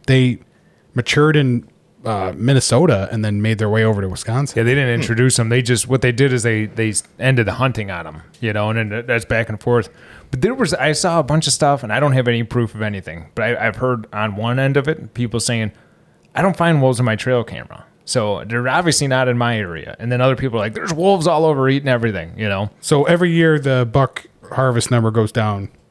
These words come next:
Speaker 1: you know, a certain percentage. This year it was almost fifteen percent. I agree, though, to it, like, this is the solution if you wanna get more numbers. There's also another solution,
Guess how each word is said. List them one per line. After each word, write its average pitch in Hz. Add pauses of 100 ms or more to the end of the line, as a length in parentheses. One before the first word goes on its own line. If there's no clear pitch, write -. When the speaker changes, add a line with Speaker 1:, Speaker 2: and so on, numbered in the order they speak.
Speaker 1:
you 110
know, 104
a 101
certain 104
percentage. 98
This 110
year 110
it 95
was - (280)
almost 113
fifteen 110
percent. - (720)
I 196
agree, 214
though, 120
to 131 (400)
it, 151
like, 143
this 180
is 190
the 175
solution 175
if 127
you 135
wanna 131
get 127
more 120
numbers. 101
There's 117
also 156
another 208
solution, 110